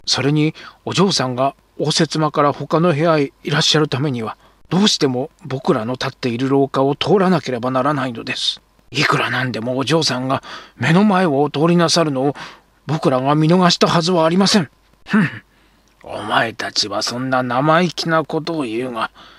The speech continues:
それじゃどうしてお嬢さんがいなくなったのだ？それとも、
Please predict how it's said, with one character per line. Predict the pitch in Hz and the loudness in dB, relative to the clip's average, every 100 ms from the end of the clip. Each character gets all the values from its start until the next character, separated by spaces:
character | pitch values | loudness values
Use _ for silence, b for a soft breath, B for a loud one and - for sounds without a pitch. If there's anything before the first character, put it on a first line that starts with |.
| B B B | B B B
そ | - - | -4 -4
れ | 127 | -4
じ | 120 | -4
ゃ | 120 | -4
ど | - 120 208 | -6 0 2
う | |
し | - | 2
て | 156 | 0
お | 117 127 | -2 -4
嬢 | 139 135 | -4 -2
さ | 117 | -4
ん | 120 | -4
が | 131 | -2
い | |
な | 139 147 | 0 0
く | 151 | 0
な | 170 | 0
っ | - | 0
た | - | -4
の | - 175 | -4 -4
だ？ | 135 170 _ _ _ _ | -2 -4 _ _ _ _
そ | - - | -10 -6
れ | 135 | -4
と | 131 | -2
も、 | 127 127 | -2 -2